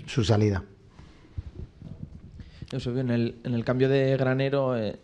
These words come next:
Speaker 2: ha retirado del terreno de juego a Mikel para colocar a Reyes de central y a Granero en el centro del campo.
Speaker 1: Sí.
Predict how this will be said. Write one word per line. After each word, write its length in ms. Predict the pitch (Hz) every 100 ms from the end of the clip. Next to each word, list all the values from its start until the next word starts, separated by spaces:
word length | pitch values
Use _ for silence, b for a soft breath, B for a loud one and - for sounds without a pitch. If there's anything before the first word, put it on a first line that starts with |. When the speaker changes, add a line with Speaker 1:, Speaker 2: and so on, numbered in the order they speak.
| -
Speaker 2:
ha 80 |
retirado 380 | 123 127 135 127
del 240 | 123 120 113
terreno 220 | 127 127
de 40 |
juego 240 | 120 123 117
a 60 |
Mikel 340 | 120 135 135 135
para 160 | 127
colocar 340 | 120 117 110 120
a 80 |
Reyes 440 | 117 123 131 131 123
de 100 | 127
central 460 | 127 123 127 131
y 20 | 131
a 80 |
Granero 240 | 123 120 131
en 40 | 131
el 100 | 131
centro 300 | 139 127 131
del 160 | 127
campo. 400 | 127 135 131 151
Speaker 1:
Sí. 240 | 156 127